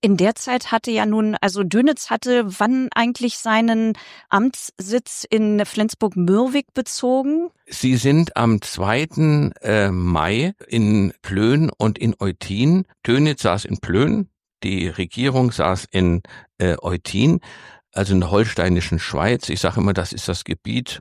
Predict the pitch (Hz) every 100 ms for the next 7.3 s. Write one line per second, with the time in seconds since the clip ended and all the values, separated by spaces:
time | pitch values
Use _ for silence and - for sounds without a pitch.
0 | - 98 92 - 117 139 156 160 202 -
1 | - - - - - 117 110 110 104 92
2 | - 107 175 - 98 - 90 87 82 -
3 | 87 85 - 76 92 87 98 135 104 95
4 | - 120 170 185 - - - _ _ -
5 | 120 107 107 113 - 92 127 - 110 -
6 | 110 - 131 117 113 113 107 123 113 117
7 | 123 117 110